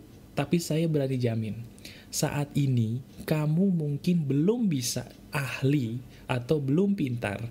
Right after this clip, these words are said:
untuk membedakan apa aja sih hal yang prioritas dalam hidup kamu dan hal apa juga yang mungkin bukan termasuk prioritas dalam hidup kamu.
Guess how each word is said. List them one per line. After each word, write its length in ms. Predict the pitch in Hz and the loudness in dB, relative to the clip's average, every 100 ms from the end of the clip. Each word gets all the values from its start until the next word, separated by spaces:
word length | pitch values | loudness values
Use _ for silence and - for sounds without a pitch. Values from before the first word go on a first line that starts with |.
| - - | -12 -10
untuk 340 | - 147 143 180 | 0 0 2 0
membedakan 720 | 147 131 127 120 123 160 160 - - | 0 0 0 0 -2 -2 -4 -12 -6
apa 400 | 147 151 147 135 | -4 -2 -2 -2
aja 160 | 131 139 | 0 0
sih 240 | 131 175 160 | 2 0 2
hal 180 | 147 139 | 0 0
yang 160 | 135 | 0
prioritas 480 | - 131 131 127 123 | 2 2 2 0 0
dalam 240 | 127 127 | 0 0
hidup 240 | 123 127 123 | 0 0 0
kamu 400 | 117 113 156 196 - - - | 0 2 2 0 -6 -18 -4
dan 220 | 135 139 | -2 0
hal 200 | - 147 143 | 0 -2 -2
apa 240 | 147 170 | -2 0
juga 400 | 147 151 127 139 | 4 2 2 -2
yang 240 | 139 139 135 | 0 -2 0
mungkin 480 | 147 147 147 202 180 - | 0 0 2 2 2 0
bukan 340 | 135 - 160 160 | -2 0 0 0
termasuk 400 | 135 123 143 147 | -2 0 0 0
prioritas 400 | 127 117 113 120 | 2 2 0 0
dalam 220 | 127 117 | 2 2
hidup 160 | 120 120 | 2 0
kamu. 320 | 120 113 87 | 0 -2 -4